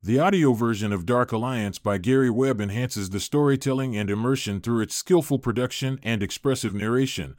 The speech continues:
bringing the gripping narrative to life in a visceral way. The combination of carefully curated sound design and a compelling voice captivates listeners,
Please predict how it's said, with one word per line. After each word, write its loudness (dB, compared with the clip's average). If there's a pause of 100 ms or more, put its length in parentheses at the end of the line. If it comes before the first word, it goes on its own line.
(200)
bringing 2
the 2
gripping 2
narrative 0
to -2
life 0
in 0
a -2
visceral 0
way. -2 (920)
The -4
combination 2
of -2
carefully 4
curated 2
sound -2
design -2
and 0
a 0
compelling 0
voice 0
captivates 0
listeners, -2